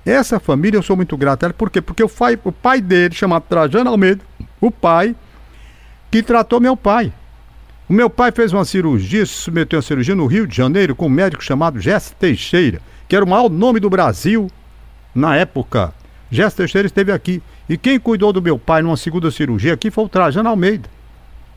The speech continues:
que eu conheci pessoalmente, era uma pessoa doce e maravilhosa.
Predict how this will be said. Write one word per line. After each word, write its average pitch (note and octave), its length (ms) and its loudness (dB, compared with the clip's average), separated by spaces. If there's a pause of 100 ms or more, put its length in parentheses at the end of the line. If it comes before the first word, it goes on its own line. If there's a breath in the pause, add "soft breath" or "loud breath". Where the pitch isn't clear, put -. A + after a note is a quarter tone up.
(240)
que E3+ 80 0
eu A3+ 140 4
conheci G3 440 0
pessoalmente, F3 680 -2
era F#3 100 0
uma E3+ 80 -2
pessoa D3+ 380 -2
doce F#3 380 -2
e - 20 -6
maravilhosa. D#3+ 800 -2